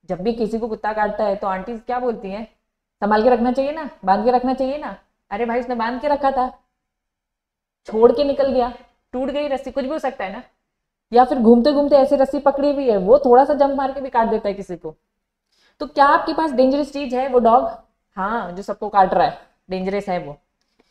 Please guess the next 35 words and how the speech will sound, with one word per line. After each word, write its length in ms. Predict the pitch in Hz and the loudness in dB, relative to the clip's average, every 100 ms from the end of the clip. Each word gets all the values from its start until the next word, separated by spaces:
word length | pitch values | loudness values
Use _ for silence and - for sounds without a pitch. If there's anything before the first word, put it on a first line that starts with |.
| _ - | _ 2
क्या 100 | 247 | 6
वो 80 | 254 | 8
आपके 260 | 240 240 240 | 6 6 0
पास 220 | 240 226 | 0 -2
से 60 | |
एस्केप 320 | 233 - 226 220 | -8 -6 -10 -8
हो 100 | 202 | -8
गया 160 | 196 | -2
है? 60 | 208 | -2
हाँ, 220 | 180 165 - | -2 -8 -10
आपकी 200 | 240 311 | -10 -8
responsibility 680 | 294 - 330 330 320 330 254 | -10 -8 -10 -8 -8 -8 -10
थी 280 | 208 180 _ _ _ 240 | -10 -12 _ _ _ -12
उसे, 440 | 247 302 240 196 | -8 -6 -6 -8
उसे। 460 | 247 - 294 196 - _ _ _ | -12 -10 -8 -8 -12 _ _ _
अगर 220 | 262 262 339 | -4 0 -2
कोई 240 | - 311 | 0 -2
भी 100 | 349 | 0
चीज 200 | 349 302 | -2 -4
आप 100 | 294 | -6
dangerous 500 | 247 247 247 254 269 | -4 -4 -4 -8 -6
रखते 180 | 247 - | -8 -8
हो 40 | 285 | -14
तो 100 | 262 | -10
बच्चा 240 | 226 269 | -8 -6
आपकी 160 | 247 254 | -6 -6
responsibility 680 | 240 233 220 226 233 254 214 | -8 -8 -12 -8 -8 -6 -6
है, 240 | 185 202 - | -6 -8 -10
चाहे 200 | - 226 | -10 -8
आपकी 220 | 226 233 | -8 -10
गलती 340 | 208 202 214 214 | -8 -8 -6 -6
हो 200 | 180 254 | 2 2
चाहे 400 | 254 202 202 254 339 _ _ _ - | 4 2 2 0 -4 _ _ _ -12
ना 180 | 180 180 | -6 -4
हो। 240 | 180 165 | -6 -10